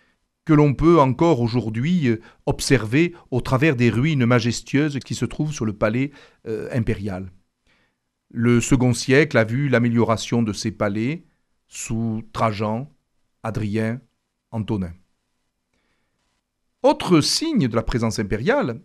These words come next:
c'est que l'empereur offre des forums à sa population. César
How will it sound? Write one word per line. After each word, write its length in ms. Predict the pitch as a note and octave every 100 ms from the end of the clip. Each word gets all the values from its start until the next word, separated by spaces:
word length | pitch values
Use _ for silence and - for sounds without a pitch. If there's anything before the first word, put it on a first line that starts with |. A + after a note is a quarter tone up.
| _ -
c'est 180 | - A#3
que 100 | B3+
l'empereur 560 | G#3 F#3+ C#4 D#4 D4 _ _ _ _
offre 500 | B3+ D#4 - - - - _ _ _ _ -
des 160 | B2
forums 640 | D3+ - C#3+ D#3 F#3+ G#3+ A3+ _ _ _ _ _ _ _ -
à 80 | D3
sa 100 | B2
population. 580 | A#2 A2+ G2+ - - G2 _ _ _ _ - -
César 640 | - D#3 D3+ C#4 D4 -